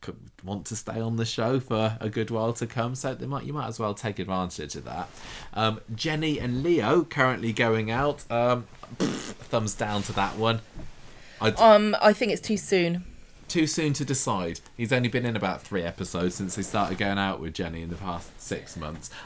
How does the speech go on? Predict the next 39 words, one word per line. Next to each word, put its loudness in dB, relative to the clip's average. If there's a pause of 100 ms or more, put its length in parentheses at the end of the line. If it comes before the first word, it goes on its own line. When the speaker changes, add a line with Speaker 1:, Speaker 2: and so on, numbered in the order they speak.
(100)
Speaker 1:
I -2
don't 0
want -6
to -10
see -4
them -8
getting -10
married. -6
I -10
don't -4
like -10
that. -8 (380)
Um, 2 (100)
Gemma 0
and -6
Chesney. -4 (760)
Speaker 2:
I 8
think 4
that 8
could -4
be 0
funny. 2 (600)
Speaker 1:
I 2
think 0
that -4
there 0
is 6
Speaker 2:
Comic 4
relief 2
Speaker 1:
uh, 0
yeah, 6
Speaker 2:
wedding. 2
Speaker 1:
there 4
is 2
untapped -4
potential -4
Speaker 2:
With 2
Speaker 1:
in -2
them. -4